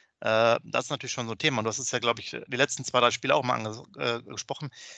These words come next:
Er holt sich viele Bälle. Das ist aber natürlich auch ein Problem, wie ich finde, was man nicht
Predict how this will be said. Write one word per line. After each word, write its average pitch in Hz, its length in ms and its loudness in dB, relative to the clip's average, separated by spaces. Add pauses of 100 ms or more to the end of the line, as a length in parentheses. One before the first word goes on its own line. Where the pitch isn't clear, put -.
Er 107 140 2
holt 131 200 2
sich - 160 -4
viele 127 240 0
Bälle. 120 360 6 (880)
Das 135 180 4
ist 143 100 -10
aber 135 180 6
natürlich 135 360 0
auch 180 220 -2
ein 135 240 -6 (100)
Problem, 135 640 -2
wie 127 160 -8
ich 127 120 -8
finde, 165 500 0 (420)
was 131 280 4
man 139 600 2
nicht - 360 -4